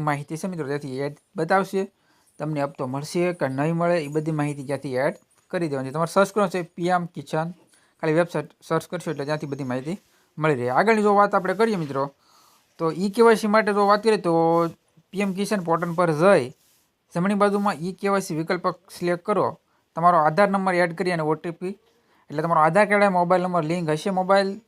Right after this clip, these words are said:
લિંક હશે તો ઓ ટી પી આવશે. અને ઓ ટી પી નહીં આવે મિત્રો, તો તમારો મોબાઈલ નંબર આધાર કાર્ડ સાથે લિંક નહીં હોય. તો લિંક ન હોય તો મિત્રો લિંક કરી નાખજો, કારણ કે ઓ ટી પી છે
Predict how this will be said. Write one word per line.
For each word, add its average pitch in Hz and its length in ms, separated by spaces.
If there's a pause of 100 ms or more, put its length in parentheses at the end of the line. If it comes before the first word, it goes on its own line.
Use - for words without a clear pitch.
(840)
લિંક 151 160
હશે 165 260
તો 151 160
ઓ 151 60
ટી 175 180
પી 196 120
આવશે. 202 220
અને 151 180
ઓ 151 120
ટી 185 140
પી 175 160
નહીં 170 280
આવે 196 140
મિત્રો, 139 220 (460)
તો 156 160
તમારો 165 200
મોબાઈલ 160 300
નંબર 156 180
આધાર 139 220
કાર્ડ 143 160
સાથે 131 160
લિંક 127 340
નહીં 147 240
હોય. 180 200 (480)
તો - 60
લિંક 160 220
ન 185 60
હોય 190 120
તો 170 60
મિત્રો 180 240
લિંક 180 160
કરી 208 140
નાખજો, 160 260 (300)
કારણ 156 180
કે 156 80
ઓ 151 120
ટી 180 200
પી 170 100
છે 202 180